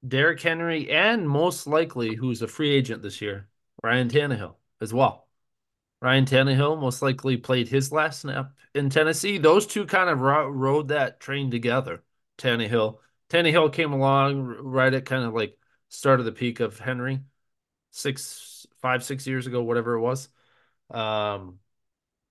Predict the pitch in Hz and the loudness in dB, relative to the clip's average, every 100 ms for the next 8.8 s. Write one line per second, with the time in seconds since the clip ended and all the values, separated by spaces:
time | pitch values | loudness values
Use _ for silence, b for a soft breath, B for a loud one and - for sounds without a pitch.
0 | _ _ _ _ 113 123 123 120 110 110 | _ _ _ _ -4 -2 0 -2 -2 -6
1 | 107 117 104 107 117 107 104 110 - 135 | -4 -4 -4 -2 0 2 2 0 0 -2
2 | 98 - - 185 220 208 208 180 190 196 | -2 -10 0 2 6 6 6 4 2 0
3 | 151 175 165 139 131 - - 131 120 127 | 0 0 0 0 -10 -14 -6 -4 -2 -2
4 | 123 190 156 - _ _ _ _ - 110 | 0 0 0 -8 _ _ _ _ -10 -4
5 | 110 104 95 - 110 123 147 - 123 170 | -4 -6 -8 -6 -4 -4 -6 -2 2 4
6 | 170 131 131 120 151 165 123 113 - 135 | 2 0 0 0 -2 -4 -6 -4 0 0
7 | 139 - _ _ _ _ - 117 123 113 | -2 -14 _ _ _ _ -4 -2 -2 -2
8 | 120 113 110 113 117 143 139 135 | -2 -2 -2 -2 -2 -2 -4 -4